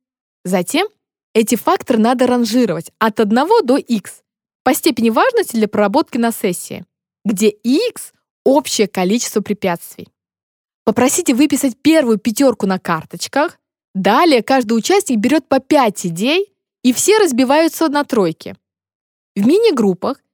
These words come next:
люди обсудят препятствия, возможно, допишут новые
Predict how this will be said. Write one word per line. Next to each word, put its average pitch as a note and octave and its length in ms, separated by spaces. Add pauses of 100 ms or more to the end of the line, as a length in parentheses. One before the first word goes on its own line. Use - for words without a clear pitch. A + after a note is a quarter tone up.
(120)
люди A4 300
обсудят F4 520
препятствия, B3 880 (380)
возможно, A#3+ 440
допишут D4 420
новые C4+ 380